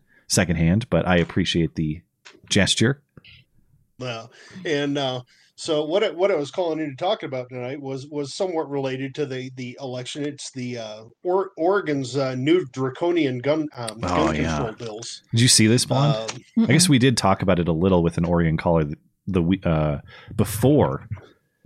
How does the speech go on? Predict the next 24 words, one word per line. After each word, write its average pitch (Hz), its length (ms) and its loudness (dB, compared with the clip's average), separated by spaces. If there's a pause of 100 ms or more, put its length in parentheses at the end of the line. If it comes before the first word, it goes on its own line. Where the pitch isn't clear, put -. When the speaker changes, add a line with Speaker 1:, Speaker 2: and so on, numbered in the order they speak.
(280)
Speaker 1:
the 90 300 6
midterms, 85 440 2
but - 60 0
Speaker 2:
Yeah. - 60 2
Speaker 1:
this 165 120 6
was 170 140 4
a 120 40 4
ballot 110 480 4
measure. 90 640 4
You 113 140 4
wanna 117 160 6
explain 113 440 4
the 101 80 4
terms? 120 520 0 (1000)
Speaker 2:
So, 180 500 2
uh, 156 420 4 (180)
not, 202 300 2 (760)
not 202 220 4
only 190 240 2
does 156 180 0
it 156 140 -6
limit, 175 300 -2 (120)
uh, 139 200 0
limit, 170 340 -2